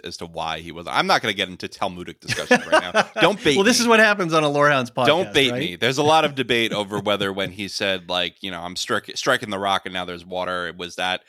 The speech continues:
Speaker 1: going too far? Was that sacrilege? Anyway, the point is, the point is, um, aside from Moses, I think that Mon Mothma did a really great job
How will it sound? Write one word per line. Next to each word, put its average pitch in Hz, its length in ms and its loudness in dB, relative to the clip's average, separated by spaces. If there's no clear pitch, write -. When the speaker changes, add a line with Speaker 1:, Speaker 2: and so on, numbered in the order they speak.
Speaker 1:
going 107 280 -2
too 95 160 -6
far? 92 320 -2
Was 87 100 -12
that 87 160 -8
sacrilege? 85 500 -8
Anyway, 90 300 -8
the - 80 -20
point 175 240 2
is, - 260 -10
the 87 80 -16
point 113 280 -2
is, - 340 -18
um, 90 500 2
aside 131 360 2
from 92 160 -14
Moses, 80 440 -12
I 101 120 -2
think 104 260 -6
that 90 320 -6
Mon 110 320 0
Mothma 98 500 -4
did 87 140 -10
a 85 80 -8
really 90 320 -10
great 82 320 -14
job 80 500 -8